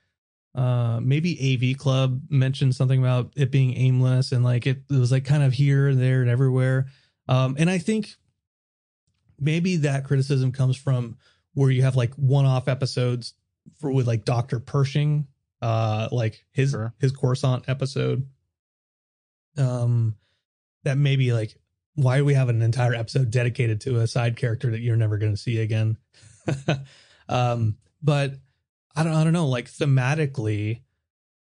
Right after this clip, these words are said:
Speaker 1: the whole season s-, stayed tied together. It was all about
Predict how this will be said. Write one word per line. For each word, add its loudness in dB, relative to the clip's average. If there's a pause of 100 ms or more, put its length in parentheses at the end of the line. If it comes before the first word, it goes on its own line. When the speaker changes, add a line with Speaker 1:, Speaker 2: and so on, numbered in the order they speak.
(160)
Speaker 1:
the 0
whole 0
season 2
s-, -6 (400)
stayed -2 (120)
tied 0
together. -4 (160)
It 2
was 2
all 0
about 0